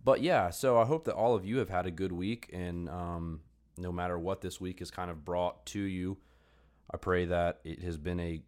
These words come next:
good week nonetheless. I do apologize if you go back and listen to some of the episodes and the mics seem to be different. It's because they are. So I got a new mic set for Christmas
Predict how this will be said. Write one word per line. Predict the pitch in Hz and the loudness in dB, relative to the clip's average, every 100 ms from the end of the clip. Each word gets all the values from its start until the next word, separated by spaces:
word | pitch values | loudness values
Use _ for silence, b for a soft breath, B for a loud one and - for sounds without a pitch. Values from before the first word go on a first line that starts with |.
| - 85 | -16 -2
good | 98 92 | 0 2
week | 95 95 - | 0 -2 -4
nonetheless. | 85 87 90 95 92 - 85 82 101 90 80 - - - - | -4 0 2 2 0 -4 -6 0 2 2 0 -8 -14 -20 -4
I | 92 101 | 2 2
do | 139 160 | 4 2
apologize | - 156 143 127 120 120 117 107 | 2 4 6 6 6 8 6 2
if | 101 95 - _ _ _ _ | -2 -2 -6 _ _ _ _
you | 92 92 | -6 2
go | 110 | 4
back | 113 110 101 | 6 4 2
and | 95 | 0
listen | 101 104 | 0 0
to | 92 | -2
some | - 101 | -2 -2
of | 95 | 0
the | 90 | 0
episodes | 92 95 104 98 92 | 0 -2 0 0 0
and | 90 | -2
the | 82 | -4
mics | 82 85 98 - - - b b b b | -4 -4 -4 -8 -16 -18 b b b b
seem | - - 107 | -12 -4 -2
to | 101 95 | -2 -4
be | 104 90 | -4 0
different. | 98 107 117 90 | 0 2 0 -2
It's | 85 | -4
because | - 87 92 82 | -6 0 2 2
they | 85 80 | 0 0
are. | 78 87 113 - b b b b - | 4 4 4 0 b b b b -6
So | - 87 85 | 2 4 4
I | 82 | 4
got | 92 92 | 4 4
a | 87 | 2
new | 87 | 0
mic | 85 85 85 - | 0 -2 -4 -4
set | 90 78 | -4 -4
for | - 82 | -6 -10
Christmas | - 95 98 90 82 80 - | -4 -2 -2 -2 -4 -6 -8